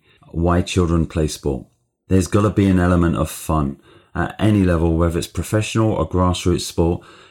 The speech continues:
If the coach isn't having fun, I can assure you the athletes are not having fun either.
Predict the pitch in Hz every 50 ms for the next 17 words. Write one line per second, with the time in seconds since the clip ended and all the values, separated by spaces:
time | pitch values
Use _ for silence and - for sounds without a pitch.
0 | _ - 90 87 - 101 - - 131 127 139 - 131 117 101 101 95 - 78 90
1 | 92 80 85 82 78 - - 85 80 82 82 - - - _ _ _ - - 104
2 | 98 - 113 104 104 95 - - 113 110 104 101 98 92 90 92 95 92 92 -
3 | - 95 82 71 - 85 87 78 69 80 87 82 76 - 90 85 85 87 85 80
4 | 78 76 73